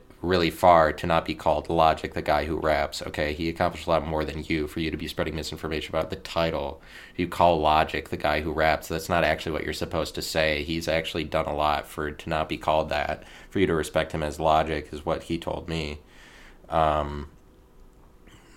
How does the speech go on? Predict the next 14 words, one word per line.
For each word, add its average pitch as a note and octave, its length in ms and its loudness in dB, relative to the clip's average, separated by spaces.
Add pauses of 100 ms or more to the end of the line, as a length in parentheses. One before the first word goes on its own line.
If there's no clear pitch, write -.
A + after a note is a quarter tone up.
(240)
duh. D2 340 2 (1080)
I - 80 -2
was - 80 -2
texting G#2+ 320 4
my E2+ 140 6
friend, G2 340 6
and F2+ 80 4
my D#2+ 120 4
friend F#2 280 2
likes E2 300 2
Logic, E2+ 460 6
and E2+ 80 -4
I E2+ 100 2
don't, E2 480 0